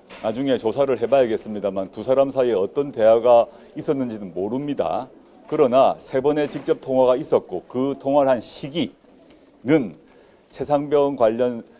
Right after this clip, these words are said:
수사 기록이 경북경찰청으로 이-, 이첩되고 난 뒤에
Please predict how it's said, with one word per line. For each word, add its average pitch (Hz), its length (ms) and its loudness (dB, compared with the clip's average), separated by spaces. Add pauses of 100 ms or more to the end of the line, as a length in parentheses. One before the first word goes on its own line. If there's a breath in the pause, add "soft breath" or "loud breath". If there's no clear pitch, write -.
(160 soft breath)
수사 131 320 -4
기록이 127 520 -4
경북경찰청으로 120 880 -4
이-, 131 260 -20
이첩되고 131 400 -6
난 - 340 0
뒤에 107 520 0